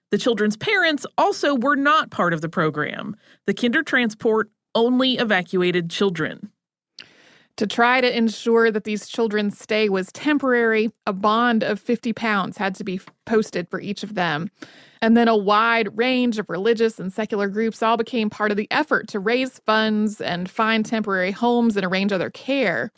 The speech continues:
Speaker 2: These included the Jewish service organization B'nai B'rith, as well as the Society of Friends and the Y M C A. Private citizens played a big part, too, by donating funds and clothing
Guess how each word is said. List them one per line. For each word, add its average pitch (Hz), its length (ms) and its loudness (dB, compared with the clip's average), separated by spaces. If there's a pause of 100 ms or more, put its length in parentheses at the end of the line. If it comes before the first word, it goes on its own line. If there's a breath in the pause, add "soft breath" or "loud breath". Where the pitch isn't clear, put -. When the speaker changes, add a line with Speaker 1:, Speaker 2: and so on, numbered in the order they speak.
(640 soft breath)
Speaker 2:
These 226 160 2
included 247 500 2
the 220 80 2
Jewish 208 340 0
service 320 380 0
organization 220 800 0
B'nai 180 260 -2
B'rith, 226 440 -2 (500 soft breath)
as 220 220 2
well 214 240 4
as 190 180 0
the 208 100 -8
Society 185 500 -4
of 185 80 -4
Friends 247 460 -2
and 208 120 0
the 202 60 -2
Y 180 200 -2
M 180 100 -6
C 226 220 -2
A. 220 320 0 (800)
Private 277 360 0
citizens 302 460 0
played 226 220 2
a 202 40 2
big 196 200 -2
part, 196 280 -2
too, 254 380 0
by 190 220 0
donating 226 420 0
funds 196 480 -2
and 214 140 -2
clothing 185 600 -2